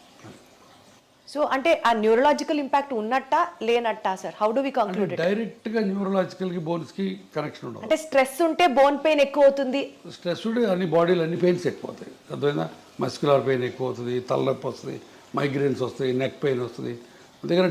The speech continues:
Speaker 2: డైరెక్ట్‌గా బోన్ మీద, బోన్ మెటబాలిజం మీద డి-, డైరెక్ట్ రిలేషన్స్ ఏం లేవు. But ఇండైరెక్ట్‌గా ఇప్పుడు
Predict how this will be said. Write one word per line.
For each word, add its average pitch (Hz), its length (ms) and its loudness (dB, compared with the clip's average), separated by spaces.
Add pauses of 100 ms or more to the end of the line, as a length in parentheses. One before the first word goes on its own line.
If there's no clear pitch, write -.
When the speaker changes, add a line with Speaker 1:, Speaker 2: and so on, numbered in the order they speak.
Speaker 2:
డైరెక్ట్‌గా 190 360 4 (200)
బోన్ 196 280 4 (100)
మీద, 196 140 2 (600)
బోన్ 185 300 8
మెటబాలిజం 165 640 6
మీద 151 140 -2 (580)
డి-, 135 380 -4 (140)
డైరెక్ట్ 175 360 4 (400)
రిలేషన్స్ 151 500 -2
ఏం 131 140 -4
లేవు. 113 140 -10 (640)
But 160 180 0
ఇండైరెక్ట్‌గా 196 440 4
ఇప్పుడు 151 140 -2